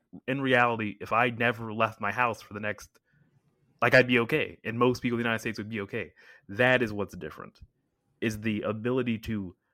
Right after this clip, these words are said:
live and be okay without any real social responsibility. That is incredibly new.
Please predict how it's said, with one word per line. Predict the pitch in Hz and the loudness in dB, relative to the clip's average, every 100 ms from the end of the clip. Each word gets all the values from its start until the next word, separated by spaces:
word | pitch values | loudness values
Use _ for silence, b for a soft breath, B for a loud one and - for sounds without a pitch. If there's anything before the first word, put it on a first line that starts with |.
| _ - | _ -2
live | 120 135 143 139 135 _ _ _ _ - | 2 2 0 -4 -10 _ _ _ _ -10
and | 113 110 | -6 0
be | 120 | 2
okay | 113 110 117 98 | 2 0 0 0
without | 104 110 104 - - | 0 0 0 -6 -6
any | 143 135 120 | -4 -2 -2
real | 123 117 | -2 -2
social | 104 113 104 101 | -2 -4 -2 -4
responsibility. | 95 104 82 - 92 - - _ - | -4 -8 -10 -10 -12 -12 -20 _ -2
That | 117 | 0
is | 110 | 0
incredibly | 107 110 101 92 | -6 -4 -6 -6
new. | 82 | -12